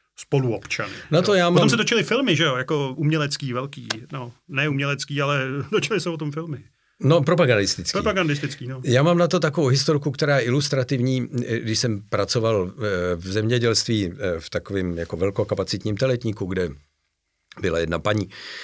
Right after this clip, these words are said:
Speaker 2: eh, která byla hospodářka, měla doma taky svoje zvířata, ale byl to její život. Tak, em, eh,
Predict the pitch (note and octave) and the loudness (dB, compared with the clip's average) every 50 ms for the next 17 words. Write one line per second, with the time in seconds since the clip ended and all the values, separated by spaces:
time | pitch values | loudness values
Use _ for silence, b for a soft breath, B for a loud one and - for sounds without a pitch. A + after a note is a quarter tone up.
0 | B B B - A2 G2+ F#2+ F#2 - - F#2+ F#2 F2 E2+ D#2+ D#2+ - - - G2+ | B B B 0 2 2 2 0 -2 -4 -2 0 0 -2 -2 -6 -10 -10 -10 -10
1 | F#2+ E2+ F#2+ F2+ F#2 F2+ F2 F#2 G2 G2+ - - A2 G2 F#2 F2+ - - - G#2 | -8 -10 -4 -4 -2 -2 0 -2 -2 -4 -4 -4 -4 -2 0 0 -2 -2 -2 -2
2 | F2+ E2 D2+ D#2 - - G2 F2+ F2+ F2+ F2 E2+ E2 F2 F#2 F#2 F2+ G2 F2+ - | -2 -2 -4 -6 -8 -8 -6 -4 -2 -2 -2 -2 -2 -2 -2 -2 -2 -4 -4 -2
3 | A#2+ - - C#3 C#3 C#3 B2 A#2+ C3+ B2 A2 C3 A2+ G#2 - G2 F2+ E2+ _ B | -2 -2 0 0 0 0 0 -2 -2 -2 0 0 0 -2 -2 -6 -6 -8 _ B
4 | B B B B B B - - A2+ B2+ C#3 C#3 C#3+ - D3 C3 A#2 B2+ D3 D3 | B B B B B B -6 -2 -2 -2 -2 -2 -6 -8 -10 -4 0 0 0 2
5 | D3 E3 D3 D3+ D#3+ D#3 C#3 C3+ D#3+ A#2 G#2 F#2+ - C3+ B2 - - D3 C3 A2 | 2 0 2 2 2 2 2 2 2 0 0 0 0 -2 -4 -2 -4 -4 -2 -2
6 | A#2 A#2+ G#2 G#2+ G#2+ - - - - B2+ A#2 | -2 -2 -4 -6 -10 -14 -18 -14 -10 -8 -8